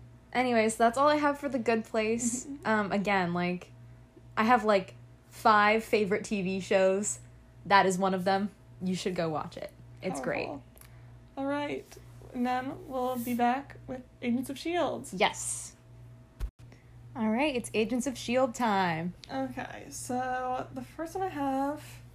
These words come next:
Speaker 2: is on fanfiction dot net, and
Speaker 1: Okay.
Speaker 2: I think you're gonna be reading, like, basically its whole first section, and I'm gonna skip over a lot
Speaker 1: Okay.
Speaker 2: and then read the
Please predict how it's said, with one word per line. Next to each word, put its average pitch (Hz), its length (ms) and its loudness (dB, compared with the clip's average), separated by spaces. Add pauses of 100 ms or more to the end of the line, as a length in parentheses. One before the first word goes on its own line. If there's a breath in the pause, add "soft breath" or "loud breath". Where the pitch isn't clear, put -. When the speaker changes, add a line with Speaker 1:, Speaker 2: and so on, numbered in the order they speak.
(560)
Speaker 2:
is 247 380 -4
on 226 180 -6
fanfiction 247 480 -6
dot 320 180 -4
net, 226 320 -2
and 226 120 -2
Speaker 1:
Okay. 220 280 2 (280)
Speaker 2:
I - 100 -6
think 269 260 -6
you're 247 100 -8
gonna 269 140 -4
be 277 100 -2
reading, 269 300 -4
like, 240 240 -4
basically 233 340 -4
its 233 120 -8
whole 233 140 -4
first 220 360 -6
section, 226 320 -6
and 214 160 -6
I'm 208 200 -4
gonna 208 120 -4
skip 208 280 -4
over - 340 -6
a - 100 -8
lot - 480 -6 (280 loud breath)
Speaker 1:
Okay. 214 160 0
Speaker 2:
and 185 160 2
then 175 200 -8 (100)
read - 220 -8 (100)
the - 260 -10